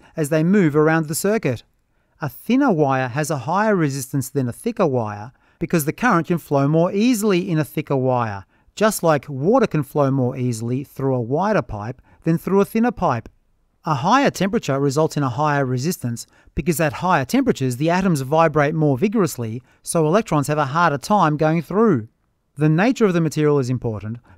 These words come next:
because electrons can flow through some materials more easily than they can through other materials.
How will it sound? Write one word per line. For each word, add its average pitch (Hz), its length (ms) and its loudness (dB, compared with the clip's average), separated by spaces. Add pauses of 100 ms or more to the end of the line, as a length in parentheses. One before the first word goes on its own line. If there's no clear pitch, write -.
because 170 200 2
electrons 185 400 2
can 170 120 -4
flow 170 320 2
through 160 280 0
some 196 260 0
materials 139 420 0
more 165 240 2
easily 143 400 0
than 156 180 -2
they 165 100 -4
can 170 200 -2
through 185 240 0
other 214 160 2
materials. 156 600 2